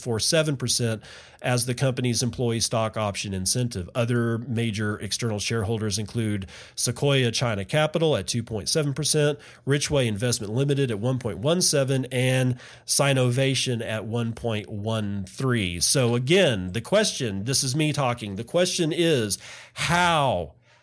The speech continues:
how does this kind of thing happen? You're talking about the chairman and the major shareholder being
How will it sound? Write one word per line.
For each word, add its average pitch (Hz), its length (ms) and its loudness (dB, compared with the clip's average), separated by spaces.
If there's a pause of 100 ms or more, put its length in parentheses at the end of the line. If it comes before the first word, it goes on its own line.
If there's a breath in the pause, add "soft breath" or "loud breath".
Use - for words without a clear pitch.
how 160 480 6
does 143 220 2
this 143 160 2
kind 135 240 0
of 120 60 -4
thing 127 180 0
happen? 120 400 0
You're 123 140 0
talking 175 500 0
about 123 400 0 (240 loud breath)
the 127 100 0
chairman 170 460 4
and 139 140 2
the 127 40 4
major 131 360 2
shareholder 104 840 0 (380 loud breath)
being 135 320 2